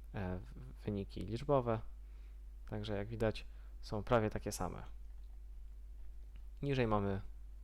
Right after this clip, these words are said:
wykaz największych spółek, jakie posiadamy. E T F inwestuje w ten sam indeks, także będą te same spółki. Jedyna różnica jest taka, że Alphabet jest pokazany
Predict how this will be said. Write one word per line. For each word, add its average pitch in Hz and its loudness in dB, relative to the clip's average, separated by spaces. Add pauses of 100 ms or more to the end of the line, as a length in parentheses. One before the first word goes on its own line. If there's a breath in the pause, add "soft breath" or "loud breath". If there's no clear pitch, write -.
(640 loud breath)
wykaz 107 2
największych 98 0
spółek, 151 6
jakie - 0
posiadamy. 110 2
E 113 2
T 107 6
F 120 -2
inwestuje 110 0
w - -6
ten 139 4
sam 123 2
indeks, 120 2
także 101 0
będą 98 2
te - 0
same 127 2
spółki. 113 0 (440 loud breath)
Jedyna 131 6
różnica 117 4
jest 104 2
taka, 104 0
że 107 -2
Alphabet 110 4
jest 107 -4
pokazany 101 2